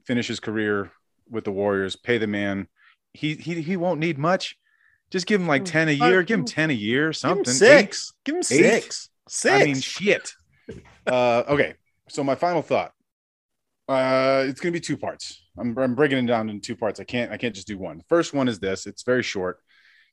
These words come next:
Speaker 1: The Van Gundys own the N B A, Clips.
Speaker 2: Why is that?
Speaker 1: Every night, every night right now, it's either Jeff or Stan Van Gundy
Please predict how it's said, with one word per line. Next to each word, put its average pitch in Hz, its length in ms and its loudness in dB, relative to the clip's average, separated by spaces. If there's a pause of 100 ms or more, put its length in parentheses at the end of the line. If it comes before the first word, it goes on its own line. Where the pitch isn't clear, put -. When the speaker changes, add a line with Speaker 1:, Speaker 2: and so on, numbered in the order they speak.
(200)
Speaker 1:
The 127 120 0
Van 151 240 4
Gundys 151 440 4
own 135 200 0
the 127 140 2
N 127 120 0
B 120 160 0
A, 113 180 -2 (320)
Clips. - 340 -8 (260)
Speaker 2:
Why 110 220 -2
is 107 80 -4
that? 123 100 4
Speaker 1:
Every 196 200 6
night, 104 300 0 (640)
every 175 320 2
night 165 300 0 (440)
right 107 220 -2
now, 101 280 -4
it's 123 180 -4
either 113 180 0
Jeff 131 400 4
or 113 100 -2
Stan 143 280 0
Van 143 200 2
Gundy 107 420 -2